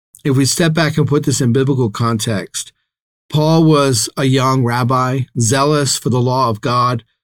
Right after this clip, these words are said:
uh, and a student of the esteemed, eminent Rabbi Gamaliel, and he had this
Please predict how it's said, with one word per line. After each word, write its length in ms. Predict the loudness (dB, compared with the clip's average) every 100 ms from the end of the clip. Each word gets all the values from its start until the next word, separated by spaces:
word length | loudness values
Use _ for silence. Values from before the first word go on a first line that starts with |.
| _ _
uh, 220 | -8 -6 -6
and 240 | -4 -4 -6
a 180 | -8 -4
student 340 | -2 0 2
of 100 | 2
the 140 | 0 0
esteemed, 840 | 0 -2 -2 0 2 2 0 -4 -8
eminent 680 | 0 4 4 2 -2 -6 -10 -12 _ _ _
Rabbi 460 | -4 -2 0 -2 -2
Gamaliel, 720 | -2 0 0 0 0 -2 -4 _ _ _ _ -6
and 500 | -4 -2 -2 -2 -4
he 280 | -2 0 0
had 280 | 0 0 -2
this 380 | -2 -2 -2